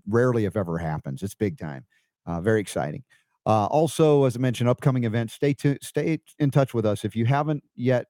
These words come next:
received our newsletters, it's because Super Don's been a slacker. No, no, he's not been a slacker. He's so busy. They hasn't sent 'em out in a while. Uh, you guys were getting spoiled. So they're very special when he does send them out, and that'll include upcoming events.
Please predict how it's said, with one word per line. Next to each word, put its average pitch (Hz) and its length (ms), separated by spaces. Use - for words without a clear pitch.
received 117 360
our 110 120
newsletters, 110 680
it's 107 160
because 110 340
Super 120 280
Don's 113 340
been 110 160
a 104 60
slacker. 110 600
No, 120 120
no, 104 140
he's 90 220
not 82 180
been 76 100
a 76 40
slacker. 80 340
He's 95 160
so 135 140
busy. 107 460
They 131 120
hasn't 143 280
sent 151 240
'em 135 80
out 175 200
in 165 60
a 127 60
while. 92 400
Uh, 101 60
you 110 140
guys 131 200
were 120 80
getting 120 200
spoiled. 151 480
So 120 160
they're 120 100
very 147 260
special 156 400
when 120 120
he 117 80
does 139 240
send 110 200
them 87 120
out, 90 240
and 104 100
that'll 123 300
include 120 380
upcoming 120 440
events. 104 480